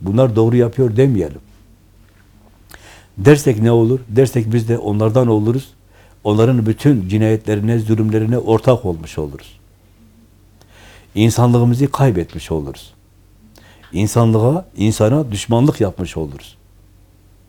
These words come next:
Şeytana arkadaş, daha doğrusu iblise hizmetçi, iblise köle olmuş oluruz. Bir mümin hem ibadetini yapıyor, hem küfrü, zulmü destekliyor.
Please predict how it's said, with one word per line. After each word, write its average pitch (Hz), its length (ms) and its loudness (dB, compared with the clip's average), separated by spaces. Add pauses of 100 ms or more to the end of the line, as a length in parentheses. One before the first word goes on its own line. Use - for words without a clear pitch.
(1700)
Şeytana 120 460 2
arkadaş, 107 640 -2 (220)
daha 110 200 2
doğrusu 104 340 0
iblise 107 680 -2 (320)
hizmetçi, 104 640 -2 (500)
iblise 113 560 0
köle 117 260 4
olmuş 90 400 0
oluruz. 73 380 -10 (1120)
Bir 117 140 6
mümin 113 500 4 (140)
hem 139 200 2
ibadetini 117 640 2
yapıyor, 127 400 2 (240)
hem 139 260 0
küfrü, 120 500 2
zulmü 120 400 2
destekliyor. 110 600 -2